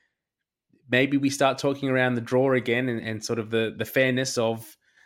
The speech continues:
these, this pool system, because these two quarterfinals are pretty much finals of death, and the other, the other side, not so much. Uh, but Scotland in third place on ten points,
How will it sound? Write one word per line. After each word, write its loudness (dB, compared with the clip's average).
these, -2
this -4
pool 0
system, -6
because -4
these -2
two -4
quarterfinals -2
are -4
pretty -6
much -6
finals 0
of -8
death, 0
and -6
the 0
other, -6
the -2
other 0
side, -4
not -4
so -10
much. -12
Uh, 2
but 0
Scotland 4
in -2
third 0
place -2
on -4
ten -4
points, -6